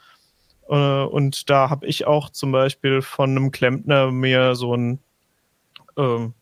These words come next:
so ein Teil bauen lassen, wo dann die vier Pa-, äh, Ventile nebeneinander passen. Ähm,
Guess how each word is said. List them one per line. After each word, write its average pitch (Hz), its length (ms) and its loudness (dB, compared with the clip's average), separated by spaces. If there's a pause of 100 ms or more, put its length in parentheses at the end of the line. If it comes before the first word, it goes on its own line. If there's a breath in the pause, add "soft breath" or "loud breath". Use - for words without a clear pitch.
(140)
so - 140 -6
ein 139 80 0
Teil 135 360 2
bauen 147 420 0
lassen, 135 440 2
wo 135 100 -2
dann 131 140 2
die 135 100 -4
vier 147 220 -2
Pa-, - 120 -4
äh, 139 420 -2
Ventile 151 440 0
nebeneinander 143 600 2
passen. 170 480 -4 (600 loud breath)
Ähm, 135 460 0